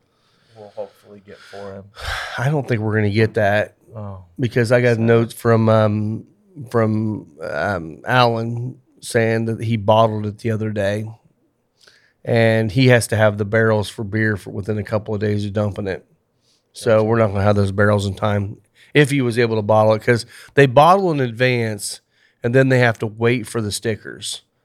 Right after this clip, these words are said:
Speaker 2: to get approved. So they bottle it so that once the stickers come in, they can just label it and go.
Speaker 1: Yeah.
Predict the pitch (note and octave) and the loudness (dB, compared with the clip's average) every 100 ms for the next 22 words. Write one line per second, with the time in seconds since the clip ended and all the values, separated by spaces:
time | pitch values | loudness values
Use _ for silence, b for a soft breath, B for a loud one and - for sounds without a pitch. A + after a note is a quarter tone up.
0 | - B2+ A#2+ G#2 - A2 G2 D2+ _ b | -14 0 0 0 -2 -2 -2 -8 _ b
1 | b b C#3 B2+ A2+ D3 D#3 C#3 A#2+ C3+ | b b 2 2 6 6 6 2 0 -2
2 | A#2+ A#2 B2+ C3+ - G#2 C#3+ A#2+ A2 B2 | -2 -4 -2 -4 -4 -4 -4 -4 -4 -2
3 | A#2 A2 B2 A#2+ A2 G2 A2+ A#2 A2+ A2 | 0 2 2 2 -2 0 2 2 2 -2
4 | G#2+ F#2+ G#2+ G2+ G2 F2 - A#2+ | -4 -2 0 0 -4 -10 -14 -14